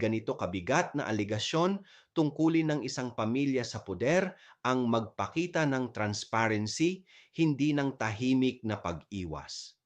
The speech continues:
Ang lider dapat inuuna ang katotohanan, hindi ang pagprotekta sa pangalan. Mga kapatid, kung pamilya ang humahawak sa kapangyarihan, pamilya rin dapat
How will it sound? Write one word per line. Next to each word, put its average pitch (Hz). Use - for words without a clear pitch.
Ang 127
lider 175
dapat 127
inuuna 131
ang 113
katotohanan, 85
hindi 117
ang 107
pagprotekta 98
sa -
pangalan. 82
Mga 107
kapatid, 110
kung 127
pamilya 131
ang 113
humahawak 113
sa -
kapangyarihan, 123
pamilya 160
rin 139
dapat 120